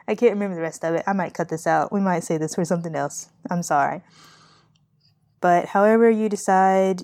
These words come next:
you want to express your gratitude, take a moment every day to try to be grateful. If you skip a day, do not be hard on yourself. I've skipped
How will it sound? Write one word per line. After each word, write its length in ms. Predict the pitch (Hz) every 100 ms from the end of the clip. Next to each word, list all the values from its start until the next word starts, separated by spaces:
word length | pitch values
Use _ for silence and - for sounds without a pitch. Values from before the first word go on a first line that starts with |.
| -
you 260 | 165 180
want 280 | 180 175 -
to 140 | 190 175
express 400 | 170 - 185 -
your 60 |
gratitude, 800 | 175 180 180 196 185 185 185 - _ _ _ _ _ _
take 220 | - 220 214
a 40 |
moment 560 | 175 165 165 165 160 - _ -
every 300 | 175 165 170
day 320 | 160 156 156
to 140 | -
try 200 | 165 175
to 80 | 160
be 120 | 151
grateful. 600 | 147 156 147 - - 170 -
If 160 | 180 -
you 60 | 170
skip 260 | - 196
a 60 | 190
day, 280 | 190 190 190
do 200 | 233 208
not 240 | 160 143
be 320 | 156 156 156
hard 300 | - 170 170
on 120 | 165
yourself. 360 | 160 - 170 165 -
I've 160 | 185
skipped 400 | - - 165 -